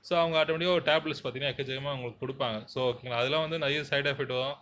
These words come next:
சீக்கிரமா kidney ஃபெயிலியர்லேருந்து எல்லாம் பார்த்தீங்கன்னா, so, உங்களுக்கு நான் எவ்வளோ நம்ம tablets எடுத்துக்கோமோ, அந்த அளவுக்கு வந்து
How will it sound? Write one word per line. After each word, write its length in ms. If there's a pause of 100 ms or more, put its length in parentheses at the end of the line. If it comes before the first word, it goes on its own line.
(220)
சீக்கிரமா 420 (1000)
kidney 200
ஃபெயிலியர்லேருந்து 460
எல்லாம் 320
பார்த்தீங்கன்னா, 400 (320)
so, 180
உங்களுக்கு 300
நான் 240
எவ்வளோ 280
நம்ம 180
tablets 460
எடுத்துக்கோமோ, 480
அந்த 180
அளவுக்கு 260
வந்து 460